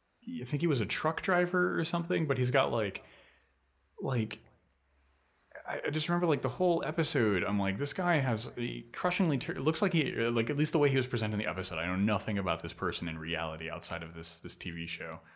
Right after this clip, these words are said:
But, like, i-, inside of the context of the T V show, it looks like he's under considerable economic strain. He, he's clearly been, like, just completely ruined by years of,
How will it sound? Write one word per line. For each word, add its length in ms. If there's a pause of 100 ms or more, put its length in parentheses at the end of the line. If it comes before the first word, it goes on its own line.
(840)
But, 300
like, 460 (540)
i-, 200
inside 480
of 80
the 80
context 380
of 60
the 80
T 160
V 140
show, 320
it 140
looks 380
like 140
he's 380 (440)
under 320
considerable 560
economic 420
strain. 520 (680)
He, 140
he's 240
clearly 800
been, 360
like, 440 (540)
just 220
completely 440
ruined 600
by 100
years 600
of, 360